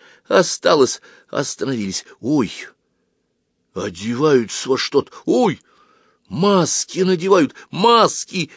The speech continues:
черные! Идут!» Оська попятился, заполз в кусты и уже оттуда торопливо прошептал: «Девчата, Зина,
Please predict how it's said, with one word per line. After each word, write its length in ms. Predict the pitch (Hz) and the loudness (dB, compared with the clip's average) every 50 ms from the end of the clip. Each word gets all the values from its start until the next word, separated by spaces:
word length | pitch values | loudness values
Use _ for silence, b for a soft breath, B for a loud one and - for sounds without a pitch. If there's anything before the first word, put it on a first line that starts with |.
| b - | b -8
черные! 680 | - - 220 240 226 214 196 165 165 165 147 113 B B B - | -4 0 4 6 8 6 6 4 2 -2 -4 -4 B B B -10
Идут!» 1000 | 143 156 147 139 127 104 107 135 - 269 294 285 277 254 220 - - - - - _ _ _ _ _ _ _ _ _ _ _ _ | -8 -6 -6 -6 -8 -12 -14 -6 -2 0 2 2 2 0 -2 -4 -8 -14 -20 -20 _ _ _ _ _ _ _ _ _ _ _ _
Оська 440 | - 98 101 95 - - - - 95 | -6 -4 -4 -4 -4 -6 -6 -6 -4
попятился, 1000 | - - 104 98 92 - - 160 180 170 160 - 113 101 98 - - - 107 98 - _ _ _ _ _ _ _ _ _ - | -2 0 0 0 0 -2 -2 -2 -2 -2 -2 -2 -4 -4 -4 -4 -4 -4 -4 -6 -6 _ _ _ _ _ _ _ _ _ -10
заполз 580 | 95 90 107 110 - - 208 214 165 - - | -2 0 0 0 4 4 6 6 6 4 -2
в 100 | - - | -10 -12
кусты 520 | - - 110 110 104 - - - - 110 107 | -12 -10 -8 -8 -6 -8 -8 -8 -6 -4 -2
и 40 | |
уже 220 | 107 104 98 117 120 | -2 2 4 4 4
оттуда 360 | 117 - - 110 104 98 92 | 4 2 -2 -4 -2 -2 -2
торопливо 600 | - _ _ 113 101 92 85 - 104 110 107 107 | -2 _ _ -6 -6 -6 -6 -6 -4 -4 -4 -4
прошептал: 540 | 104 - 107 - - 107 - - 95 87 B B B B B B B B B B B B B B _ | -6 -8 -10 -8 -10 -6 -4 -2 -2 -2 B B B B B B B B B B B B B B _
«Девчата, 760 | - - 113 113 - 214 165 - - 120 107 107 101 90 85 | -8 -6 -2 2 4 4 4 4 4 2 2 2 2 -2 -4
Зина, 580 | 85 80 82 - 208 208 180 156 120 95 - - | -6 -6 -6 -4 -2 0 2 2 2 2 0 -6